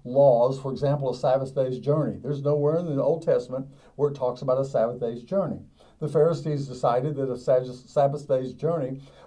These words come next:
was three, about three quarters of a mile. And that's as far as you could travel on the Sabbath. So the Pharisees were all about rules. The Sanhedrin,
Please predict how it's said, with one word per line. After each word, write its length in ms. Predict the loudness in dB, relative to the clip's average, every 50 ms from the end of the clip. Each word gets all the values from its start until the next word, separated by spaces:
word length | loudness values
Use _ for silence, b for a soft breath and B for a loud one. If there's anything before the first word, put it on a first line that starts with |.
| B
was 180 | -4 -4 -4 -4
three, 240 | -4 -4 0 2 4
about 300 | 4 4 2 2 0 -4
three 160 | -4 -6 -4
quarters 360 | -4 -4 -4 -4 -4 -6 -8
of 60 | -8
a 80 | -6 -4
mile. 400 | -2 -2 0 -2 -2 -6 -10 -16 _ _ _ _ _ _ b b b b b b b
And 120 | -4 -4
that's 160 | -4 -4 -6 -8
as 80 | -8
far 220 | -4 -2 0 0 0
as 100 | -2 -6
you 80 | -10
could 160 | -14 -14 -8
travel 320 | -2 0 0 0 0 -2 -6
on 100 | -6 -8
the 60 | -8
Sabbath. 400 | -4 -2 -2 -2 -2 -4 -8 -14 -20 b b b b b b
So 320 | _ -2 0 0 0 0 -6 -14 -10
the 180 | -6 -4 -4 -2
Pharisees 560 | 2 4 4 4 4 2 0 -2 -4 -4 -2
were 140 | -4 -4 -2
all 300 | 2 4 6 6 6 6
about 300 | 6 6 4 4 2 2
rules. 600 | 2 2 2 2 2 0 -2 -4 -8 -16 -20 _ b b b b b
The 80 | -8
Sanhedrin, 1000 | -6 0 2 2 2 2 0 -2 -4 -8 -6 -6 -6 -4 -4 -4 -4 -4 -6 -8